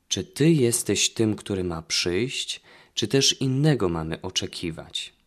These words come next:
E, Pan Jezus nie tylko mówi, ale działa. I tak odpowiada, e, Janowi Chrzcicielowi.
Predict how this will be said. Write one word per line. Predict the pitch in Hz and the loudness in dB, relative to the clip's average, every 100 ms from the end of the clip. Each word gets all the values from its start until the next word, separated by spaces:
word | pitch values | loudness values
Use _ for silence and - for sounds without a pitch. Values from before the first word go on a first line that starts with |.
| _ _ _ _ - - - - - - | _ _ _ _ -20 -20 -20 -20 -20 -10
E, | 98 95 92 - - _ _ - | -4 -2 -4 -12 -20 _ _ -6
Pan | 110 107 | 0 4
Jezus | 113 131 127 110 | 4 4 0 -2
nie | 101 | -2
tylko | 98 101 101 82 | -2 -6 -6 -4
mówi, | 95 127 127 117 | -2 0 -2 -4
ale | 110 107 | -4 -4
działa. | 107 95 82 76 - - - - _ - | -2 -4 -6 -10 -14 -20 -20 -20 _ -14
I | 101 | -2
tak | 127 151 - | -2 -2 -4
odpowiada, | 110 - 98 98 95 90 92 107 - - - _ - | -6 -6 -4 -2 -2 -2 -2 -2 -6 -16 -20 _ -14
e, | 90 | -8
Janowi | 92 101 101 98 | -2 0 0 -2
Chrzcicielowi. | 90 - 92 90 85 80 76 - | -4 -2 -2 -2 -4 -4 -10 -16